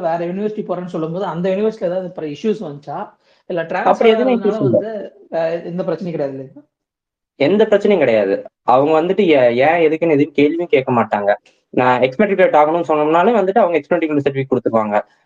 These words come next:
Speaker 2: இப்போ, இப்ப நம்ம இருக்கிற, இப்ப நம்மளோட இருக்கிற இந்த University of Duisburg Essenல எக்ஸ்மெட்ரிகுலேட் சர்டிஃபிகேட் just ஒரு ஆப்ஷன் தான் நமக்கு. நம்மளோட போர்ட்டல்ல, நம்மளோட வெப்சைட் போர்ட்டல்ல, நம்மளோட ல-, பிளாக்ல போனோம்னா நம்ம வந்துட்டு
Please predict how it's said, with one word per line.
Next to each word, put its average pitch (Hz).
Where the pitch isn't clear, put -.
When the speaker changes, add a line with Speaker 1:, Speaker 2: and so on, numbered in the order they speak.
Speaker 2:
இப்போ, 147
இப்ப 143
நம்ம 185
இருக்கிற, 202
இப்ப 165
நம்மளோட 175
இருக்கிற 170
இந்த 147
University 170
of 156
Duisburg 165
Essenல 139
எக்ஸ்மெட்ரிகுலேட் 180
சர்டிஃபிகேட் 143
just -
ஒரு 165
ஆப்ஷன் 175
தான் 165
நமக்கு. 123
நம்மளோட 117
போர்ட்டல்ல, 147
நம்மளோட 113
வெப்சைட் 147
போர்ட்டல்ல, 131
நம்மளோட 123
ல-, 123
பிளாக்ல 160
போனோம்னா 131
நம்ம 143
வந்துட்டு 160